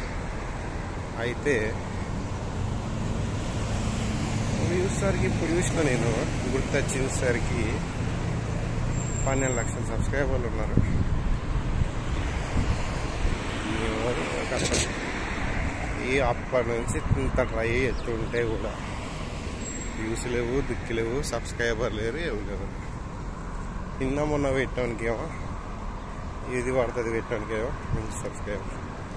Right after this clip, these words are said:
అయితే నువ్వు కూడా అట్లనే చేయొచ్చు కదా, మరి ఎందుకు ఇంత బాధపడుకుంటూ వీడియోస్ పెట్టడం అవసరం, ఎవరి కోసం పెడుతున్నావు అంటే,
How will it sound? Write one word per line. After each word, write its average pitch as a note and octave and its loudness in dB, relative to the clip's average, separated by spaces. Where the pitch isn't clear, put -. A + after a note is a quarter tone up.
అయితే F#3+ 2
నువ్వు G3 6
కూడా G3+ 4
అట్లనే F3+ 2
చేయొచ్చు D3+ 0
కదా, D3 2
మరి C3+ 2
ఎందుకు C#3 2
ఇంత D3 0
బాధపడుకుంటూ A#2+ 2
వీడియోస్ A2+ -2
పెట్టడం G2+ -2
అవసరం, G#2 0
ఎవరి B2+ 0
కోసం A#2+ -2
పెడుతున్నావు G#2+ -2
అంటే, - -2